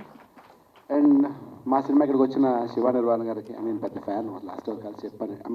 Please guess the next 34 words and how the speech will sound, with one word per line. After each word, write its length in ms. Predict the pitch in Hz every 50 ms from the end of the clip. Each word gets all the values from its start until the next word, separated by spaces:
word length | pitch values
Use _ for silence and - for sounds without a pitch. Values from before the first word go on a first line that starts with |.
| 110
very 100 | 120 135
good 160 | 143 139 139 139
fan. 500 | 139 - - 117 107 98 101 101 - 107
అన్-, 220 | 117 120 120 120
అలాంటి 260 | 123 131 131 127 120
లవ్ 180 | 123 120 131 135
స్టోరీస్, 580 | - - 139 131 131 131 127 - 135 123 123 123 - -
అలాంటి 360 | 117 120 120 117 117 123 113
సినిమాలు 360 | 117 - 110 117 123 123 123
చేయడం, 280 | 123 120 113 107 110 110 113 - - - - - - -
అలా 160 | 113 127 135
సినిమాలు 400 | 135 - 131 135 143 147 147 151
అంటే 140 | 143 143 139
చాలా 220 | 139 127 123 123 123
ఇష్టం 240 | 113 - - 107
బేసిక్గా. 400 | 104 107 101 - 107 92 95 98 - - - -
So 60 | 113
ఆయనకు 200 | 113 113 113 107
ఒకసారి 200 | 101 - 113 - -
చెప్పాను, 280 | 110 107 107 110 - -
thank 200 | - 104 107 -
you 100 | 131 107
sir. 120 | 117 117 - - - - - - _ _ -
సాహో 200 | - 120 120 131
గారు, 340 | 131 135 127 127 143 - - - - - - - _ - -
సాహో 220 | 120 113 127 143
గారిని 300 | 151 156 147 139 135 131
చూసాను 220 | 131 131 147 127
హీరో 220 | 113 123 131 135 131
అనుకున్నాను, 380 | 123 120 - 107 98 92 92 - - _
తర్వాత 260 | 117 120 135 139 139
చెప్పాను 220 | 135 - 123 120 123
ప్రొడ్యూసర్ 380 | 113 110 101 123 117 120 110
అని. 220 | 107 98 90 95